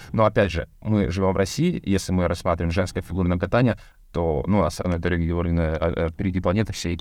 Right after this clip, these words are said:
с её группой, поэтому, ну, <laughs> они просто смотрят и рубятся между собой.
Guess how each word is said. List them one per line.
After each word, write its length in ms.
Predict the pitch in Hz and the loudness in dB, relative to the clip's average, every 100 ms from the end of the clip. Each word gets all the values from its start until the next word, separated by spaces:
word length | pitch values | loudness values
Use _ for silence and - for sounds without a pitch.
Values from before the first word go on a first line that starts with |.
| - - | -10 -8
с 120 | - | -2
её 120 | 90 | -2
группой, 360 | 87 90 85 - - - | 0 -2 -2 -6 -18 -4
поэтому, 440 | - 80 78 78 78 | 0 0 0 0 0
ну, 240 | 76 - - - - | -2 -4 -10 -10 -6
<laughs> 220 | - - | -6 -2
они 220 | 80 90 | -2 -2
просто 280 | 82 90 95 | 0 -2 -2
смотрят 320 | - 95 92 | -4 -4 -2
и 20 | |
рубятся 280 | 90 85 - | -4 -6 -6
между 160 | 80 80 | -8 -8
собой. 260 | - - | -12 -16